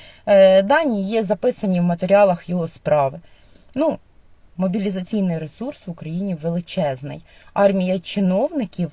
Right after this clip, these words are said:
армія поліції, армія прокуратури і всіх інших. А тепер ще розповім вам одну цікаву штуку. У наших тюрмах стільки сидить людей,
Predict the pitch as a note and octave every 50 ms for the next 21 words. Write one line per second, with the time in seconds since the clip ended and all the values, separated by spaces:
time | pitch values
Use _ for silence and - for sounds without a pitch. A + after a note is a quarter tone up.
0 | - - - F#3+ F#3 F#3 F3+ F3 E3+ E3 D#3 _ - F3+ G3 F3 G3 A3+ C4+ C#4+
1 | - - - G3 D#3 C3+ - - - - - - - G#3 A3 G#3+ A3 G3+ G3+ G3+
2 | F#3+ - - G#3 - - G3+ G#3+ G3 E3+ _ - A3+ B3 D4+ E4+ D4 F#3 - -
3 | C#3 - - B3+ A#3+ - - G3+ F3+ D#3+ C#3 C3 - - - _ - - - -
4 | - - _ - E3 - - - - A#4+ - - - D#4 C4 B3+ A#3 G#3+ - -
5 | - G#3+ F#3+ G#3+ G3+ F#3+ F#3 F3+ F3+ F3+ F3 F3+ F#3+ F3 - - F3 - F#3 E3+
6 | E3+ E3+ E3+ - - - - E3 - - - E3+ - - _ - - - _ -
7 | _ - G#3+ A#3 C#4 F4 F4+ - - C4+ - _ - F4 G#4+ - G4+ C#4+ - C#3+
8 | - - - - - - - - D#4+ D4+ - B3+ G3+ - G#3+ G3 G3+ A#3+ B3 A3
9 | F3+ - - - _ - G3+ G#3+ G#3+ G#3+ C#4 E4+ G4 G4+